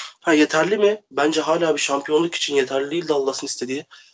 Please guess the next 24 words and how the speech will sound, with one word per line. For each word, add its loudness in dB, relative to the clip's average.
E, -10
büyük 2
ihtimalle 4
bu -6
sezon 2
da 2
Clippers -2
elenecekler. 2
Yani 4
öyle 2
bir 0
his -4
var 4
içinde. 0
Ama 2
yani 0
o 0
istenilen 4
verimi 8
bir -6
türlü, 2
e, 0
verebilecek 6
oyuncuyu 4